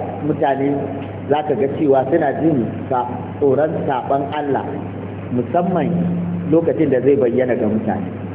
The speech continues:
Amma da mutum ya je garin da ba a san shi ba, sai ya aikata abin da ya ga dama. Ya sa har Laraba suke da wata karin magana, "Albalad ma baladuka tamshi urya-, uryana."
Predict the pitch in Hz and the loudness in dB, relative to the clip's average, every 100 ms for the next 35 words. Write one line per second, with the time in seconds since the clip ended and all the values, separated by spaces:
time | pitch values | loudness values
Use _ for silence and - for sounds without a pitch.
0 | - - - - - 127 151 143 120 117 | -10 -10 -10 -8 -2 0 2 0 0 0
1 | 165 143 131 143 135 120 139 113 107 107 | 2 2 2 2 2 2 2 0 0 -2
2 | 117 139 123 107 95 101 - - - - | 0 0 0 -2 -2 -6 -8 -10 -10 -10
3 | - - - - - - - 147 143 143 | -10 -12 -10 -12 -12 -6 2 2 2 0
4 | 135 131 110 131 127 110 107 107 98 98 | 0 0 2 4 4 4 4 0 -2 -4
5 | - - - - - - - - - 131 | -8 -8 -8 -10 -10 -10 -10 -12 -8 0
6 | 143 156 147 147 151 151 143 147 147 143 | 2 2 0 2 2 2 4 2 2 2
7 | 135 120 123 135 120 143 127 113 107 127 | 4 6 4 4 4 2 2 0 2 2
8 | 120 110 113 110 147 131 - - - - | 2 0 0 2 2 0 -2 -6 -6 -8
9 | - - 117 131 135 156 143 143 123 113 | -8 -4 0 2 4 4 2 0 0 0
10 | 98 - - - 156 139 135 127 123 123 | 0 -6 -8 0 0 0 0 0 2 2
11 | 110 120 123 123 113 120 123 113 | 4 2 2 2 4 4 2 0